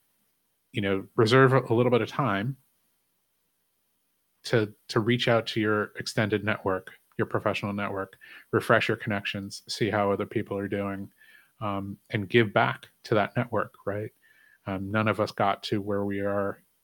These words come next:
um, at, you know, uh, completely solo. Like, we always had people, you know, giving us a hand up. Usually that's the case. It certainly is the case for me. Um, and,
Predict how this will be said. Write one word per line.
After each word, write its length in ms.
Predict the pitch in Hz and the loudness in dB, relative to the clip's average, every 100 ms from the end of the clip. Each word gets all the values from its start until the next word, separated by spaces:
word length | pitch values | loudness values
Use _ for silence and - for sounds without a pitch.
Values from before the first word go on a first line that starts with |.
| _ | _
um, 480 | 117 101 101 98 98 - _ _ _ _ - | -4 -4 -4 -8 -12 -18 _ _ _ _ 0
at, 300 | 123 110 110 _ _ _ _ _ - | 0 0 -4 _ _ _ _ _ -12
you 120 | 104 | -8
know, 300 | 98 98 98 _ _ _ - | -8 -8 -12 _ _ _ -14
uh, 260 | 95 92 95 | -12 -10 -10
completely 420 | - 113 113 104 104 | -6 0 0 0 0
solo. 420 | 120 101 95 - _ - | 2 2 0 -8 _ -10
Like, 220 | 101 - | -10 -4
we 100 | 104 | 0
always 220 | 104 101 | 0 0
had 220 | 113 98 | -2 0
people, 500 | 113 107 104 101 110 _ _ _ _ | -2 -2 -2 -2 -4 _ _ _ _
you 80 | - | -8
know, 220 | 98 98 92 | -4 -2 -2
giving 300 | - 107 101 | -2 -2 -2
us 120 | 98 | -4
a 60 | |
hand 240 | 101 101 101 | -4 -2 0
up. 220 | 113 - _ _ _ _ _ | -2 -4 _ _ _ _ _
Usually 360 | - 98 104 104 | -10 -6 -6 -4
that's 240 | 104 107 | -6 -4
the 80 | 120 | -4
case. 420 | - 117 135 - - _ _ - | 0 0 0 -6 -16 _ _ -12
It 120 | 95 | -4
certainly 300 | - 110 104 | -2 -2 -4
is 100 | 98 | -6
the 60 | - | -10
case 240 | 101 95 | -10 -10
for 140 | - 95 | -8 -10
me. 260 | 95 123 - _ - - _ - | -10 -12 -14 _ -20 -20 _ -4
Um, 380 | 104 101 101 104 - | -2 -2 -2 -4 -2
and, 480 | 120 113 113 113 | 2 2 0 -2